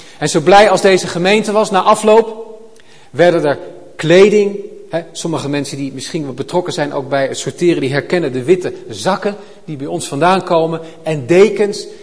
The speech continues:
die werden daar uitgedeeld. En de mensen, die waren zo blij. En het was eigenlijk zo gewoon. Het stelde niks voor. Maar die mensen waren zo blij. En ze zeiden van, "Maar voor dit grote geschenk, voordat we dit gaan uitdelen,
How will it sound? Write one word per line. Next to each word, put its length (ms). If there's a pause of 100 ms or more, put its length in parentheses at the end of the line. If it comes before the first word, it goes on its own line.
(120)
die 120
werden 220
daar 160
uitgedeeld. 640 (640)
En 160
de 100
mensen, 400
die 100
waren 280
zo 200
blij. 340
En 60
het 100
was 220
eigenlijk 400
zo 180
gewoon. 420 (240)
Het 100
stelde 320
niks 220
voor. 220 (640)
Maar 100
die 80
mensen 240
waren 240
zo 160
blij. 320 (560)
En 100
ze 80
zeiden 260
van, 160
"Maar 240 (260)
voor 200
dit 120
grote 400
geschenk, 520 (600)
voordat 580
we 80
dit 160
gaan 220
uitdelen, 580